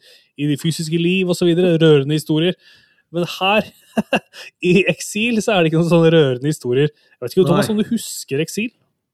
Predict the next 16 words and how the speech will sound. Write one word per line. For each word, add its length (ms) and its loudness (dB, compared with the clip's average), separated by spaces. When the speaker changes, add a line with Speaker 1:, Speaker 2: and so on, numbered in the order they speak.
Speaker 2:
Nei, 320 0
jeg, 340 0
jeg 320 0
kan 160 -6
ikke 160 -10
si 160 -6
at 160 -6
jeg 80 -4
har 80 -6
sett 180 -6
det, 120 -4
eller 220 -4
at 160 -8
jeg 320 -4
er 80 -6
kjent 380 -8